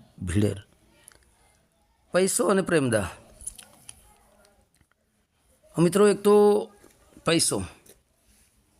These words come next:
ધન દોલત, મેળિયું મોલત, એસો આરામ, બંગલાઓ, ગાડીઓ,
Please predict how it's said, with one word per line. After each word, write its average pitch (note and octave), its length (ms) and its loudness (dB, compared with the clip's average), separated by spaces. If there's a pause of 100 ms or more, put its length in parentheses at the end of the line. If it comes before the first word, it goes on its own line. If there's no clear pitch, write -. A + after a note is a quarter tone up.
(1300)
ધન C#3+ 240 0
દોલત, C#3 360 0
મેળિયું C#3 340 0
મોલત, C3+ 340 0
એસો B2+ 400 0
આરામ, A#2+ 580 -2 (800)
બંગલાઓ, C3 500 0
ગાડીઓ, A#2+ 560 -2